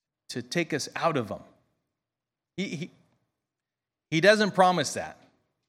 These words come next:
He does promise to get you through them. But he is with you,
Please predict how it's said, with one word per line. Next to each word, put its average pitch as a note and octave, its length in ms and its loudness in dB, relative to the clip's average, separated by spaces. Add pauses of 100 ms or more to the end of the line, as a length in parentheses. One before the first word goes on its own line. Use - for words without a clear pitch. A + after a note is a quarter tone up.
(1200)
He A#2+ 100 -6
does C#3 220 -4
promise C#3+ 480 -4
to A#2 140 -10
get A2+ 160 -10
you G#2 160 -10
through C#3+ 340 -12
them. - 160 -14 (4000)
But B2+ 120 -2
he D3 140 -2
is D#3 160 -2
with E3+ 240 -2
you, F#3 220 -4